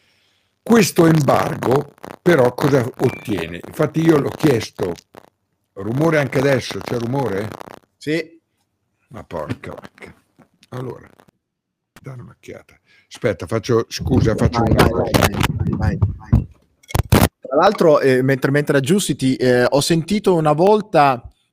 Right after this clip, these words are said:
Speaker 2: eh, a-, mm, che rispondevi, credo, a, a, ad una persona che ti chiedeva su Facebook qualcosa rispetto ai Queen e a Freddie Mercury, che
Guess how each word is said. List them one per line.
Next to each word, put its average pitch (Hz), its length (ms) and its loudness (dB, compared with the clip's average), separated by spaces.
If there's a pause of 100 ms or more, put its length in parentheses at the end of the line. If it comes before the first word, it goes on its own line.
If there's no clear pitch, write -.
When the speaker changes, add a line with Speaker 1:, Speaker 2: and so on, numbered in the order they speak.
Speaker 2:
eh, - 80 -4
a-, 131 320 -2 (200)
mm, 127 680 -6
che 135 160 -2
rispondevi, 143 420 -2
credo, 175 380 2
a, 127 80 6
a, 113 340 -4
ad 107 540 -12
una 113 160 -12
persona 131 320 -10
che 127 100 -10
ti 110 120 -14
chiedeva 113 500 -4
su - 160 -20
Facebook 110 640 -6
qualcosa 170 380 -2
rispetto 156 800 0
ai 123 360 2
Queen 170 440 -2
e - 20 -2
a 113 100 0
Freddie 127 340 -4
Mercury, 117 540 -2
che 117 380 0